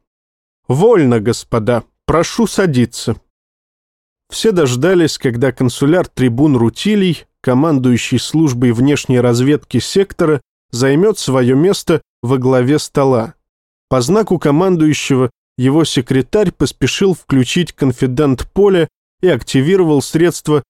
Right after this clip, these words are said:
дополнительной защиты. Над столом вспыхнула голосфера, в которой капитан Дикаря легко узнал изображение третьего внешнего рукава галактики. «Начнем совещание, господа.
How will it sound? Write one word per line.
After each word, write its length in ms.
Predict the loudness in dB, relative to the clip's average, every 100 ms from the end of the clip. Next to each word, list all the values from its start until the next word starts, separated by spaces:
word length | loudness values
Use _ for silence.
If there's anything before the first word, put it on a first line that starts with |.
| _
дополнительной 840 | -4 -4 0 0 2 2 2 2 2
защиты. 760 | 2 0 -2 -2 -4 -2 -10 -12 _ _ _ _ _
Над 160 | -4 -4
столом 440 | -2 0 2 2
вспыхнула 680 | -2 -6 -2 -2 0 2 2
голосфера, 800 | 2 2 0 -2 -4 0 0 -2 -6 _ _ _
в 40 |
которой 380 | -2 2 2 2
капитан 580 | -2 -2 -2 0 0 0
Дикаря 580 | 0 0 0 2 0 -4 _ _
легко 420 | -2 -2 -2 0
узнал 440 | 2 2 0 2 2
изображение 840 | 0 0 0 2 2 2 0 -2 -6 _ _
третьего 520 | 0 0 0 0 0
внешнего 600 | 2 2 0 0 -2 0 0
рукава 400 | 0 -2 0 0
галактики. 800 | 0 0 0 -2 -12 -16 -12 -12 _ _ _ _ _ _ _
«Начнем 600 | 0 0 0 0 0 2
совещание, 800 | 0 0 0 -2 -2 0 2 0
господа. 720 | 0 -4 -2 -4 -2 -2 -4